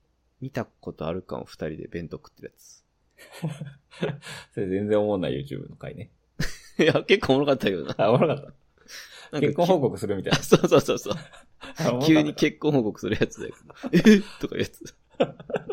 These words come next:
Speaker 2: そうかそう。
Speaker 1: あの人おもろいわ。
Speaker 2: かなり行ってるね。じゃあ、前よりか深く。
Speaker 1: そうやね。前よりかにめちゃくちゃ行ったな。配信も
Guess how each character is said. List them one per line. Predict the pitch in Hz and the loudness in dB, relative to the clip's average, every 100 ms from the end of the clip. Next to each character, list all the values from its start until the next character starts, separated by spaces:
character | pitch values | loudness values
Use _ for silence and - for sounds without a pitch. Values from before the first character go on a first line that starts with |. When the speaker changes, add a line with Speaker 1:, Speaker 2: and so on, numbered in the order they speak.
| - 453 - _ _ - - - - - _ _ | -8 -10 -16 _ _ -18 -18 -18 -20 -20 _ _
Speaker 2:
そ | - | -10
う | |
か | - | -10
そ | - | -16
う。 | - _ _ _ _ | -20 _ _ _ _
Speaker 1:
あ | 101 | -16
の | - | -16
人 | - - | -18 -16
お | - | -14
も | - | -14
ろ | |
い | - | -16
わ。 | - - _ | -18 -20 _
Speaker 2:
か | - 98 | -20 -16
な | 92 | -12
り | 85 | -12
行 | 76 | -14
っ | _ | _
て | 76 | -14
る | 78 | -12
ね。 | 76 64 | -12 -14
じ | 67 | -18
ゃ | - | -16
あ、 | 87 | -8
前 | 95 | -6
よ | 92 | -6
り | 90 | -8
か | 82 | -12
深 | - - | -12 -18
く。 | 80 85 82 _ _ _ _ _ _ _ - - | -16 -16 -18 _ _ _ _ _ _ _ -20 -18
Speaker 1:
そ | - - 117 113 | -14 -8 -4 -4
う | |
や | 95 | -4
ね。 | 98 | -8
前 | 104 120 | -8 -6
よ | |
り | 123 | -6
か | 113 101 101 | -6 -8 -8
に | 98 95 | -12 -14
め | 92 | -14
ち | 98 | -16
ゃ | |
く | - | -14
ち | - | -10
ゃ | |
行 | 95 | -10
っ | - _ _ - | -12 _ _ -16
た | 82 | -14
な。 | 82 | -14
配 | 87 113 | -10 -10
信 | 107 - 107 | -8 -10 -10
も | 90 | -12